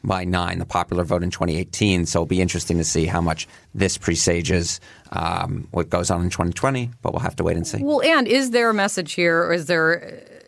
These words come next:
Speaker 2: any kind of soul searching being done amongst Republican candidates looking into next year of how closely you tether yourself to President Trump, um, to get you over the finish line? Obviously, it depends on if you're in a rural district, it doesn't, then that's obviously fine.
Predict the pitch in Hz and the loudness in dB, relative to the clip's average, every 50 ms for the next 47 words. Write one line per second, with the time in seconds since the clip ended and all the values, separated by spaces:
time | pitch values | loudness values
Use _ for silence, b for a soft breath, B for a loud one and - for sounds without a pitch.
0 | - - - - 175 180 185 180 - - 175 165 160 151 147 147 139 139 135 135 | -20 -10 -4 -2 0 0 0 0 0 0 0 0 2 2 2 4 4 4 4 2
1 | 135 135 131 131 131 135 139 139 135 135 135 127 127 - - - - - - - | 2 2 2 2 2 2 0 0 0 -2 -4 -4 -6 -8 -12 -16 -18 -18 -18 -20
2 | - - - - - - - - - - 175 175 160 - 180 170 143 - 156 147 | -20 -20 -20 -18 -18 -14 -12 -2 2 2 4 4 4 4 2 2 4 4 4 4
3 | 147 139 139 139 139 143 143 147 143 143 143 139 139 135 135 131 131 - - 160 | 4 4 4 4 2 2 2 2 0 2 2 2 2 0 0 -2 -4 -4 -6 -4
4 | 147 - 226 208 214 208 - 185 165 160 160 143 - 170 156 156 147 147 143 127 | -2 0 0 0 0 0 2 2 2 2 2 2 2 0 0 2 2 0 -2 -2
5 | - - 160 131 - 147 143 139 135 143 143 139 - - - 330 311 269 208 175 | -4 -4 -4 -2 -2 0 0 0 0 0 -2 -2 -4 -2 0 2 4 4 4 2
6 | 151 - 185 180 170 - - - 226 240 247 247 240 - - 170 170 165 160 160 | 0 0 -2 -2 -4 -4 -2 2 4 6 6 6 4 0 -2 0 2 2 2 2
7 | 151 B B B B B - 170 170 170 - 165 151 147 156 147 147 143 135 - | 0 B B B B B -4 -4 -4 -2 -2 -2 -2 0 0 0 0 0 0 0
8 | 160 147 135 131 127 - - - - - - 170 160 165 - 160 151 127 147 143 | 2 2 2 0 -2 -4 -6 -8 -6 -2 0 0 0 0 0 -2 0 0 0 0
9 | 143 135 - - 143 131 123 120 113 - B B B B B B B _ - 147 | -2 0 0 0 0 0 0 -2 -4 -8 B B B B B B B _ 0 2
10 | 135 135 135 131 131 - 190 160 - 180 180 180 185 180 190 202 - - 302 311 | 2 2 2 0 0 0 0 2 2 4 4 4 4 4 2 2 2 4 4 4
11 | - - 160 127 123 - - - 196 233 247 262 240 - - 214 196 180 156 180 | 4 2 0 -2 -2 -2 -2 0 0 0 0 -2 0 0 2 2 2 2 0 -2
12 | - - 214 208 202 175 175 170 160 - 160 160 196 202 202 196 180 156 175 185 | -4 -2 -2 0 2 2 0 0 -2 -4 -4 -2 0 2 2 2 2 2 2 2
13 | 190 190 180 160 175 165 - - 180 160 - 156 165 156 143 - - - - - | 2 4 4 2 0 0 0 0 -2 -2 0 0 0 0 0 -2 -8 -10 -12 -12
14 | 170 170 151 190 170 160 160 160 151 156 - - - 160 151 147 147 143 127 131 | -10 -2 0 2 2 4 4 2 0 0 -4 -2 0 2 2 2 2 0 -2 -2
15 | - 143 127 - 196 202 175 147 131 123 120 | -2 -4 -2 2 2 4 4 2 0 -2 -4